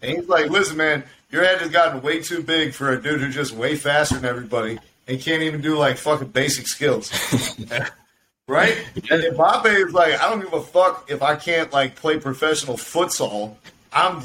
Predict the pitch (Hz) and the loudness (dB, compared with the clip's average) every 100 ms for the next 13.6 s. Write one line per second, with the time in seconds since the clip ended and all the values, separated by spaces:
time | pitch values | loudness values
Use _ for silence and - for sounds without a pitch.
0 | 131 160 190 170 135 175 185 - 202 190 | 2 4 4 0 0 2 2 2 -2 -2
1 | 156 151 147 156 135 156 160 143 131 139 | 0 2 2 -2 -4 -4 -4 -8 -2 2
2 | 170 131 - 185 196 190 120 170 180 - | 2 0 0 0 0 -4 0 0 0 -6
3 | 170 147 151 170 165 160 131 175 165 147 | -6 -2 0 0 0 -2 2 0 0 -6
4 | 143 208 165 104 101 _ _ - 135 156 | -8 -4 -4 -6 -12 _ _ -12 -6 -4
5 | 175 175 170 156 165 165 156 156 208 202 | -4 0 2 2 -4 -4 -2 0 0 -2
6 | - - _ _ - - 170 170 165 214 | -2 -16 _ _ -16 -4 0 2 2 2
7 | 247 214 180 175 151 165 151 165 170 156 | 0 -2 -2 0 2 2 2 -2 -2 -4
8 | 117 - 151 135 - 139 123 117 107 120 | -4 -2 -2 -2 -4 -4 -4 -6 -10 -12
9 | 104 104 95 _ _ _ _ _ _ _ | -12 -12 -14 _ _ _ _ _ _ _
10 | - 190 190 165 160 127 - 120 101 117 | 0 2 0 2 2 2 -2 -4 -6 -2
11 | 120 - - - - - - - 240 - | 0 0 -4 -8 -6 -8 -8 -2 -2 0
12 | - - - - - - 294 277 220 214 | -4 -8 -16 -20 -18 -2 2 2 0 2
13 | 233 220 220 185 180 | 2 2 2 2 2